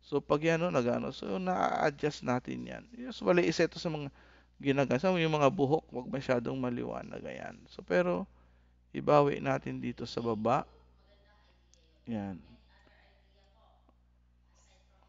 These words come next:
Ayan. Yun. Yan po ang levels. Okay. Any question, guys? May tanong ba tayo? Nandyan pa ba kayo?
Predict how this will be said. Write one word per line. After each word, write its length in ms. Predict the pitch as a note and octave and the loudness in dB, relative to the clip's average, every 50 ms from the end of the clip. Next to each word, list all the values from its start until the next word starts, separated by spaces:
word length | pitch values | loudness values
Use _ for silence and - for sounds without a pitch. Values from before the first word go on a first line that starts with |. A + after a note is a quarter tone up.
| - - G1+ B1 | -20 -20 -20 -20
Ayan. 300 | B1+ - - - - - - - - - | -20 -18 -18 -18 -18 -18 -20 -20 -2 10
Yun. 240 | D3+ E3+ D#3+ B2+ - - - - - - - - - - - - - _ _ _ _ _ _ _ | 12 12 12 12 10 2 -8 -18 -20 -20 -20 -20 -20 -20 -20 -20 -20 _ _ _ _ _ _ _
Yan 220 | - D#3+ F#3+ G#3 A3 | 6 8 8 8 10
po 160 | A3 G#3+ G3+ | 10 10 10
ang 80 | F3 | 10
levels. 500 | C#3 C3+ B2+ A2 G#2 E2 C2+ - - - - - | 10 8 8 6 4 -2 -4 -8 -14 -12 -12 4
Okay. 320 | - F#3+ G#3 F3+ C3 A2 - - - - - - - - - | 10 12 12 12 10 8 2 -8 -20 -20 -20 -20 -20 -2 4
Any 160 | D#3 F3 G#3 | 8 10 10
question, 480 | A3 C4 A#3 A#3 - - B3 A3+ A3+ A3+ | 12 12 10 10 12 12 10 10 12 12
guys? 480 | A3 G3 D#3 C3 B2 - - - - - - - - - - - - - - - - - - - - - - - - _ _ _ _ _ _ _ _ _ _ _ _ _ - - - - - - - - - - _ _ _ _ _ _ _ _ _ | 12 12 12 12 10 4 -4 -6 -8 -14 -20 -20 -20 -20 -20 -20 -20 -20 -20 -20 -20 -20 -20 -20 -20 -20 -20 -20 -20 _ _ _ _ _ _ _ _ _ _ _ _ _ -20 -20 -20 -20 -20 -20 -20 -20 -20 -20 _ _ _ _ _ _ _ _ _
May 160 | - C#3+ D#3 | 2 2 8
tanong 320 | F3 F3+ F3+ G3 G#3 G3+ | 12 12 12 12 10 8
ba 80 | G#3 G#3 | 6 10
tayo? 400 | G3+ F3+ F3+ F#3 G3 A3+ D4 - - - - - - - | 12 12 12 12 10 8 6 4 -2 -12 -20 -20 -8 0
Nandyan 320 | C#3 D3 D3+ F3 F#3+ G3 G3 | 2 4 10 10 10 12 12
pa 80 | F#3 | 12
ba 80 | F3+ F3+ | 12 12
kayo? 400 | E3+ E3 D#3 D#3+ D#3+ D#3+ G3+ | 12 12 12 12 12 12 12